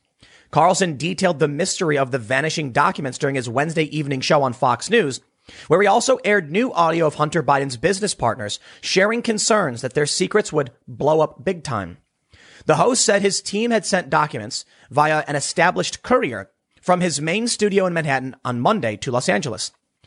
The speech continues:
At three forty-four A M on Tuesday, someone in the courier company noticed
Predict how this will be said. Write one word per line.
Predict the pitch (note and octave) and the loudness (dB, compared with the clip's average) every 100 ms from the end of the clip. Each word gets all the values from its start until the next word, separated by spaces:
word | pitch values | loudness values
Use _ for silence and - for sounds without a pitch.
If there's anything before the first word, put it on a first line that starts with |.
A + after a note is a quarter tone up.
| - - | -20 -6
At | C#3 - | -6 2
three | F#3+ A#3+ | 2 4
forty-four | A3 A3 - G3 G3+ | 4 2 2 2 2
A | F3+ F3+ | 2 2
M | F#3 | 2
on | C#3 C#3+ | 2 -2
Tuesday, | - G3+ D3+ G2+ - _ - - | -2 -2 -2 -6 -8 _ -20 -10
someone | - F3+ G3+ A#3+ | 0 2 2 0
in | G#3+ | 0
the | F#3+ | -4
courier | - G3+ G#3 | 0 2 2
company | F#3+ D3 D3 D3+ | 0 -4 -4 -4
noticed | C#3+ G3 C3 - | 0 0 0 -8